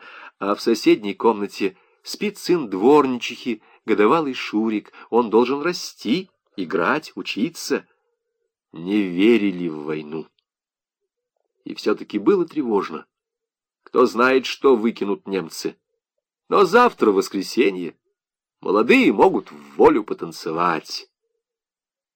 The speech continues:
Среди тревоги мира... Какой маленькой была драма Раи!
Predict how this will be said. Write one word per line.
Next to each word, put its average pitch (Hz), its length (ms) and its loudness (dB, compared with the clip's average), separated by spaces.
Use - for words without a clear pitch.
Среди 165 640 4
тревоги 127 720 4
мира... 95 640 -4
Какой 240 500 0
маленькой 147 840 0
была 90 320 0
драма 92 540 0
Раи! 90 640 -2